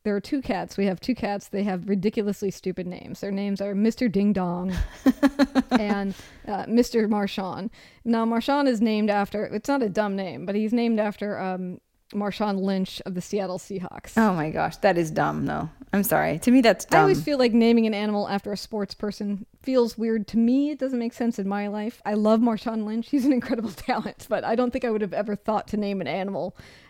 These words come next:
Speaker 1: after Marshawn Lynch in my house personally. But we inherited both of these cats. Ding Dong just followed us home, and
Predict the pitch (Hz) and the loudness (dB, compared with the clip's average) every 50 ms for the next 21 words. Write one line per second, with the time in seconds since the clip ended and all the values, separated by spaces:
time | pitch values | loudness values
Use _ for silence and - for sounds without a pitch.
0 | _ _ - 196 196 - - 214 214 214 220 220 - 208 226 220 226 233 233 240 | _ _ -8 -8 -6 -8 -8 -8 -6 -6 -6 -6 -6 -6 -4 -4 -2 -2 -2 -2
1 | 269 - - - - - - - 233 220 208 202 202 202 202 202 190 190 202 - | -4 -4 -8 -14 -20 -16 -6 -2 0 0 0 0 0 -2 -2 -4 -4 -6 -8 -14
2 | _ _ _ - - 208 202 202 202 - - - - 202 - - 262 285 330 359 | _ _ _ -10 -6 -6 -4 -6 -6 -10 -10 -8 -6 -6 -4 -4 -4 -4 -4 -4
3 | 381 - _ _ _ _ - - - - - - - - _ _ _ _ _ _ | -8 -10 _ _ _ _ -20 -20 -20 -20 -20 -20 -20 -20 _ _ _ _ _ _
4 | 208 220 247 233 214 190 - _ _ _ _ _ 208 226 262 247 226 220 226 - | 0 2 4 4 2 0 -2 _ _ _ _ _ 2 4 4 6 6 4 4 4
5 | 277 302 285 240 214 185 196 202 190 - 190 196 202 190 - - - 214 196 202 | 4 4 4 4 2 2 0 -2 -2 -4 -6 -8 -10 -10 -10 -10 -10 -8 -8 -8
6 | 185 - - - - - - 208 220 220 214 190 196 196 190 190 190 185 190 185 | -8 -10 -14 -18 -20 -8 -2 2 4 4 4 6 4 4 4 4 4 2 2 -2
7 | - - 208 202 196 190 185 190 185 - 214 196 196 196 190 190 185 185 185 180 | -2 -2 -2 0 0 2 0 -2 -2 -2 -4 -4 -2 -2 0 0 0 0 0 -2
8 | 180 - | -2 -4